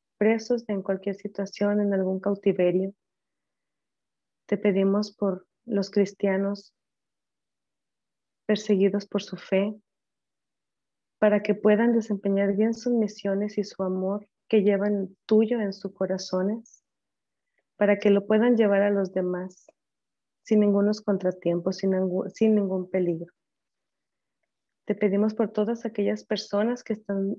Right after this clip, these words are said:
tristes en estos momentos por alguna pérdida de un familiar, por algún motivo,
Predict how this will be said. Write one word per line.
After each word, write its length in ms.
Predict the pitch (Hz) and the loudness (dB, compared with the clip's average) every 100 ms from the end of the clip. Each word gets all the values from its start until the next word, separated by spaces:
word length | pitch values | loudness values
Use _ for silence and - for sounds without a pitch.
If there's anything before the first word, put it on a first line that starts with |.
| 208 | -4
tristes 480 | 202 220 220 240 - | 0 2 2 -4 -2
en 100 | 208 | -6
estos 240 | 196 - 196 | -6 -10 -4
momentos 600 | 202 185 190 214 233 - | -4 -2 -6 -8 -14 -8
por 180 | 208 196 | -4 -2
alguna 400 | 190 196 196 - | -2 -4 -6 -4
pérdida 400 | 214 202 214 214 | -2 0 -2 -4
de 100 | 196 | -4
un 80 | 190 | -10
familiar, 600 | - 196 185 175 180 214 _ _ _ _ _ _ _ _ _ _ _ _ - | -6 -6 -4 -4 -4 -6 _ _ _ _ _ _ _ _ _ _ _ _ -2
por 160 | 214 196 | 2 4
algún 340 | 196 196 202 | 4 4 2
motivo, 680 | 202 202 202 196 202 208 | 2 2 2 2 2 -4